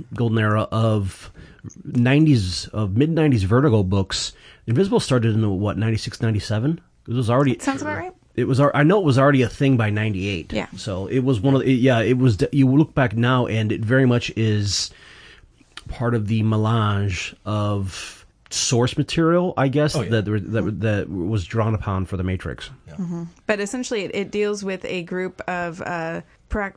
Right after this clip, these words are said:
Speaker 2: pretty much anarchist agents who, uh, can use their own awareness of reality to shift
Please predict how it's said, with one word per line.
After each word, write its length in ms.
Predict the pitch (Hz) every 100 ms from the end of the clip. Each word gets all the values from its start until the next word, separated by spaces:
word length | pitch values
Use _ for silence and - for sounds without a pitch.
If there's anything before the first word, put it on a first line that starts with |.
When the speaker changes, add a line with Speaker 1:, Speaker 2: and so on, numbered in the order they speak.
| -
Speaker 2:
pretty 240 | - 320
much 240 | 294 233 - _
anarchist 800 | - 185 196 190 185 196 180 - -
agents 720 | 180 180 175 190 190 185 - - 185
who, 460 | 202 180 175 175 165 -
uh, 340 | 170 160 185 - - -
can 800 | - 202 175 170 175 170 170 - _ -
use 880 | 190 180 185 208 220 226 220 - -
their 480 | 185 202 190 180 -
own 260 | 190 196
awareness 540 | 185 185 180 185 180 -
of 160 | 180
reality 520 | 180 180 175 190 196 190
to 240 | - 170
shift 540 | - - 233 277 -